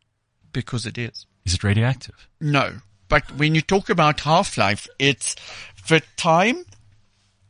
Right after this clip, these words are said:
Speaker 1: that it takes for fifty percent of the product to be eliminated.
Speaker 2: Oh, okay. Gotcha.
Speaker 1: That's the half-life.
Speaker 2: All right. Gotcha.
Speaker 1: Okay.
Speaker 2: Sorry. But we
Speaker 1: So,
Speaker 2: interrupted you.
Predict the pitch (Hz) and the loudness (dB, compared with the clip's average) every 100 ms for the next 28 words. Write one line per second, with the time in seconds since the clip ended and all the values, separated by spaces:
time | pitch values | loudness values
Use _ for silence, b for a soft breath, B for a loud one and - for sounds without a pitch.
0 | _ _ - - 117 127 127 - - 139 | _ _ -14 -6 2 2 2 -2 0 0
1 | 139 - - 135 123 - 196 - - 180 | 0 -4 -2 -2 -2 0 0 0 -4 -6
2 | - - - 127 117 - _ - 110 110 | -2 0 2 2 0 -4 _ -2 2 2
3 | 101 - 107 - 107 98 - - 104 104 | 0 -12 -4 0 2 0 -8 -12 -4 -4
4 | 98 90 85 73 - - - _ _ _ | -2 -6 -8 -12 -16 -20 -20 _ _ _
5 | - 98 98 92 76 76 101 - - 98 | 0 0 2 -2 -6 -6 -6 -4 -6 -6
6 | 92 80 76 73 - _ - 78 - 95 | -8 -12 -12 -14 -18 _ -20 -20 -20 -16
7 | 82 80 69 - B B B 90 98 170 | -12 -10 -12 -16 B B B -4 0 2
8 | 165 87 - 78 - | 2 -2 -6 -16 -18